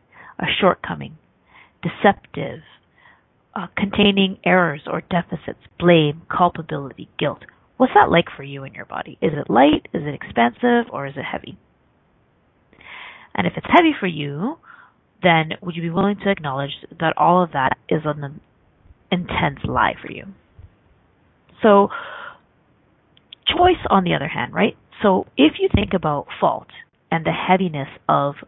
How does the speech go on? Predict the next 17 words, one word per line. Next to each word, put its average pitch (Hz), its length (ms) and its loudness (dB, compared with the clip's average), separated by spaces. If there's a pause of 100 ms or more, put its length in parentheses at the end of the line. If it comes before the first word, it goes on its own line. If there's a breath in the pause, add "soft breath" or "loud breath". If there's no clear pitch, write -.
(140)
blame 147 540 0
and 143 220 -2 (180)
failure 147 460 -2
and 139 260 -2
lack 131 280 2 (160)
and - 200 -6
blemish, - 540 -4 (1900 loud breath)
choice, 277 420 6
actually, 180 280 -2
when 170 120 2
I 165 60 4
checked - 280 0
it 185 60 4
out 160 140 4
on 151 160 -2
Etymology 135 540 -8
Online, 143 440 -10